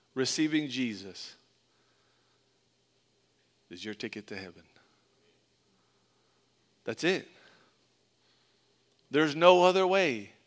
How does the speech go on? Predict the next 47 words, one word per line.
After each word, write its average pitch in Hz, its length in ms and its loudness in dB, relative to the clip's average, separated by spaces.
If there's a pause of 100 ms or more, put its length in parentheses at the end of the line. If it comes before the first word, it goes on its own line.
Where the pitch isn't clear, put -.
(1200)
for 120 120 -8
you 135 180 -2
to 143 80 -2
be 139 140 -4
saved. 98 480 -10 (3000)
You 160 180 -10
know, - 100 -10
the 135 100 -2
Bible 160 320 8
is 135 100 -2
very 165 260 6
clear. 143 220 2
There's 147 120 0
gonna 175 120 -2
be 160 160 2
people 160 280 -2
that 147 160 0
say, 151 120 4
"I 156 80 6
did 156 200 0
this 180 220 0
in 170 80 -6
your 151 140 -6
name, 147 200 -2
and 156 80 -2
I 165 60 0
did 165 240 -2
this, 175 260 2
and 165 80 -8
I 160 80 0
did 156 200 -4
this." 175 220 2
And 139 80 -8
he's 135 100 -10
gonna 135 160 -6
say, 131 180 -8
"Depart 127 440 -6
from 131 120 -20
me. 123 120 -8
I, 117 120 -2 (120)
I 123 80 -8
never 143 360 -6
really, 131 480 -8 (160)
I 120 40 -12
never 131 240 -10
knew 127 140 -14
you. 104 260 -16